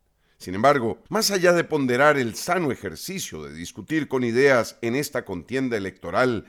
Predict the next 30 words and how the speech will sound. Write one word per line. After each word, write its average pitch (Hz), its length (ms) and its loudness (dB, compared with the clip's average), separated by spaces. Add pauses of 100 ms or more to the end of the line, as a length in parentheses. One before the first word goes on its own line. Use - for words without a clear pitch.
para 117 180 2
el 101 140 -2
bien 147 240 0
de 113 80 -2
los 90 160 -10
costarricenses, 123 960 -6 (160)
algunos 180 400 2
grupos 190 360 0
políticos 160 680 -4
se 160 100 0
han 170 80 2
encargado 147 680 2
de 139 180 2
ensuciar 143 560 0
la 170 160 2
campaña 175 580 0
con 135 180 2
mentiras, 156 800 -4
difamaciones 127 1000 0
e 117 100 -2
insultos. - 760 -10 (360)
Lo 71 140 -10
peor 147 480 4
es 123 180 0
que 156 120 -4
se 147 160 2
arropan 185 680 6
en 156 140 0
el 147 120 4
anonimato 139 720 0